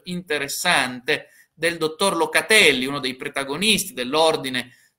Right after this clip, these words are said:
eh, del Leviatano tecnosanitario, dell'ordine terapeutico, il dottor Locatelli, "Benedizione, cinque, undici anni, Locatelli è sicuro, regalo Natale per bambini." Ecco, io non so che cosa voi regalerete ai vostri bambini, io devo dare una delusione al dottor Locatelli,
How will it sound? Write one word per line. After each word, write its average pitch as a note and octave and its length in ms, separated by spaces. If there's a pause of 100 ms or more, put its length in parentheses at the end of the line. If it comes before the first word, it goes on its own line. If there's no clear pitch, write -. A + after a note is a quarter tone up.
(160)
eh, B2+ 380
del B2+ 140
Leviatano C3+ 640
tecnosanitario, D3+ 960
dell'ordine C3+ 580
terapeutico, C#3 720
il D3 60
dottor F3+ 300
Locatelli, E3 800 (320)
"Benedizione, F#3+ 760
cinque, G#3+ 320
undici G3+ 280
anni, G#3+ 200
Locatelli E3+ 540
è F#3 40
sicuro, C3 640
regalo F#3 500
Natale A#2+ 460
per A#2+ 180
bambini." A#2 540
Ecco, - 240
io G#3 180
non E3 200
so A3 160
che G#3 120
cosa D#3+ 240
voi F3+ 160
regalerete D#3 640
ai C#3+ 80
vostri E3+ 320
bambini, F3+ 440
io E3 120
devo C#3 320
dare E3 240
una D#3+ 140
delusione D3 480
al C3+ 100
dottor C#3+ 300
Locatelli, C#3+ 680